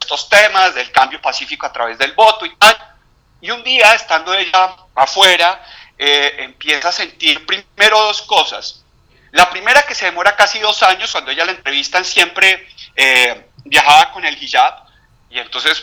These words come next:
para no, no quería ofender a su familia por si de pronto la veían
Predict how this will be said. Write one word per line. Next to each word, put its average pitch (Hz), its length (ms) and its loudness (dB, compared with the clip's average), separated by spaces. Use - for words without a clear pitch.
para 139 200 6
no, 143 180 -6
no 175 140 0
quería 214 220 2
ofender 208 400 0
a 202 80 2
su 220 100 -8
familia 160 460 -2
por 277 140 -6
si - 120 -12
de 165 140 -4
pronto 226 340 -2
la 240 140 6
veían 202 540 0